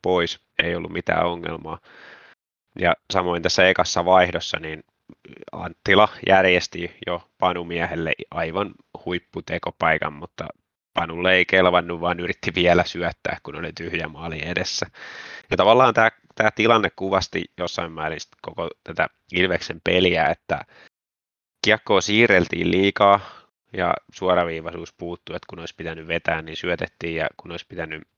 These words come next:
avata peliä, niin kikkailtiin ja neppailtiin. Et vähän oli semmoista niinku ehkä tietynlaista ylimielisyyttä havaittavissa, ja olisi pitänyt pelata suoraviivaisemmin.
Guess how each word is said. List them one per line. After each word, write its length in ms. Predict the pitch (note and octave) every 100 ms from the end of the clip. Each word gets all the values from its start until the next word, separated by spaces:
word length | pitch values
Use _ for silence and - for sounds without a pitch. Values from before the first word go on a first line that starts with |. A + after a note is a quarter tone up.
| _
avata 320 | F#2 F2 E2+ F2
peliä, 340 | - F2+ E2+ D#2+
niin 160 | D#2+
kikkailtiin 720 | D#2 E2+ - E2 D#2+ - D2+
ja 140 | D#2 D2+ - -
neppailtiin. 720 | E2+ - - D2 D#2 - D2
Et 180 | - - _ -
vähän 260 | F#2 G2
oli 180 | F2+ F2
semmoista 480 | - E2 E2 - D#2+
niinku 380 | D#2+ D#2 E2 - _ _ _ _ _ _
ehkä 200 | F2 -
tietynlaista 560 | - F2+ F2+ E2 E2 E2+
ylimielisyyttä 800 | E2+ E2+ E2 D#2+ - - - -
havaittavissa, 840 | - F2 E2+ - E2 - - -
ja 120 | - G1+ _ -
olisi 160 | - -
pitänyt 280 | E2 D#2+ -
pelata 220 | E2 D2+
suoraviivaisemmin. 920 | - - - - - G2+ - - -